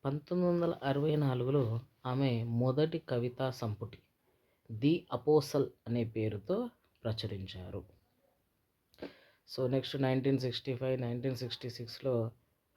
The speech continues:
ఆమె పుస్తకాలు చాలా ప్రచురితమయ్యాయి. ఈవిడ గారు మనకు ఆంధ్రప్రదేశ్ హిందీ అకాడమీ మొదటి అధ్యక్షురాలుగా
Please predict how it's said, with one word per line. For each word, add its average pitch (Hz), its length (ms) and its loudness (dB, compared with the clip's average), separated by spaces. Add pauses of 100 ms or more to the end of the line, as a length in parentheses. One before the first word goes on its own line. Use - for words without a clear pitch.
ఆమె 120 460 -2 (260)
పుస్తకాలు 123 420 -4 (100)
చాలా 110 180 -2
ప్రచురితమయ్యాయి. 113 960 -6 (1080)
ఈవిడ 123 140 0
గారు 123 280 6
మనకు 135 400 0
ఆంధ్రప్రదేశ్ 135 840 2 (100)
హిందీ 147 500 4
అకాడమీ 123 600 0 (200)
మొదటి 120 440 0
అధ్యక్షురాలుగా 117 840 0